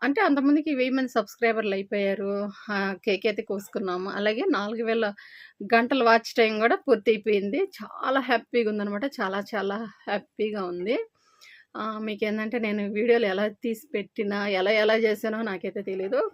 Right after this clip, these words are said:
కానీ నాకైతే మంచి సపోర్ట్ అయితే ఇచ్చారు. నాలుగు వేల గంటలు,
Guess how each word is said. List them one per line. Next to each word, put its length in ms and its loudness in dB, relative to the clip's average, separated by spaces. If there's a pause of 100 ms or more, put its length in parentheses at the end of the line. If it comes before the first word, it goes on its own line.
కానీ 180 -4
నాకైతే 560 -4
మంచి 380 -4
సపోర్ట్ 400 -6
అయితే 160 -4
ఇచ్చారు. 300 -6
నాలుగు 340 -4
వేల 140 -2
గంటలు, 480 -8